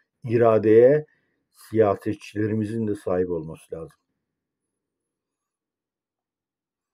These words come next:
Siyasetçilerimiz sahip mi? Hangi siyasetçimizin başta Cumhurbaşkanı'ndan tutun da diğerlerine varıncaya kadar,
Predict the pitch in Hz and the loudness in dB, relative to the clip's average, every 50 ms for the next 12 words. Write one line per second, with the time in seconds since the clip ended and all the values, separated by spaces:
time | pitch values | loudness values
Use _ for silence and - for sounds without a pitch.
0 | _ _ _ _ _ _ _ _ _ _ _ _ _ _ _ _ _ _ _ _ | _ _ _ _ _ _ _ _ _ _ _ _ _ _ _ _ _ _ _ _
1 | _ _ _ _ _ 110 110 98 90 - 107 90 - - - 98 98 90 95 101 | _ _ _ _ _ -4 -4 -4 -4 -6 -10 -12 -12 -12 -10 -10 -8 -8 -8 -12
2 | 92 - - 101 87 104 139 - - - - - _ _ _ _ _ _ _ _ | -12 -6 -4 -2 0 0 -2 -2 -6 -18 -20 -20 _ _ _ _ _ _ _ _
3 | _ _ _ _ _ _ _ _ _ _ _ _ _ _ _ _ _ _ _ _ | _ _ _ _ _ _ _ _ _ _ _ _ _ _ _ _ _ _ _ _
4 | _ _ _ _ _ _ _ _ _ _ _ _ _ _ _ _ _ _ _ - | _ _ _ _ _ _ _ _ _ _ _ _ _ _ _ _ _ _ _ 0
5 | 139 165 175 170 151 147 143 131 123 - - _ _ _ _ _ _ _ _ _ | 2 2 2 2 2 2 2 2 0 -2 -10 _ _ _ _ _ _ _ _ _
6 | _ _ _ _ _ _ _ - - 123 120 113 110 - 117 110 - - 117 110 | _ _ _ _ _ _ _ -4 2 4 4 4 4 2 -4 -6 -6 -8 -8 -6
7 | 107 98 104 104 101 110 107 - - - 120 107 101 113 120 120 117 107 113 113 | -6 -4 -4 0 2 2 2 0 -2 -6 -6 -4 -2 -4 -4 -2 0 2 2 2
8 | - - - 120 113 113 110 110 113 110 107 - - - 120 113 104 107 98 98 | 2 0 -8 -6 -6 -4 -2 -2 -2 -4 -4 -10 -16 -8 -6 -2 -2 -2 -2 4
9 | 110 113 107 104 104 107 104 95 107 104 98 101 104 101 104 107 98 104 104 95 | 4 4 4 6 4 2 2 2 0 0 2 2 2 2 0 -4 0 0 0 0
10 | 98 104 95 101 104 95 90 | 0 -2 0 2 2 0 0